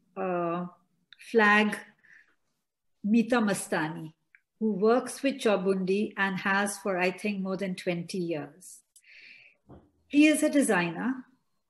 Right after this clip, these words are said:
and she gives equal credit to the maker for their tradition and has done it consistently. So there are many like her, and that is something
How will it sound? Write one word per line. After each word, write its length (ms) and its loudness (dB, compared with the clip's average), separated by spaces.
and 200 4
she 220 0
gives 400 2
equal 440 0
credit 540 4
to 80 2
the 140 0
maker 560 -4
for 120 -4
their 180 2
tradition 640 -6
and 280 -2
has 260 -2
done 280 0
it 220 -2
consistently. 960 -6
So 180 -4
there 160 2
are 120 2
many 960 4
like 320 -2
her, 320 -2
and 380 4
that 320 4
is 140 4
something 680 2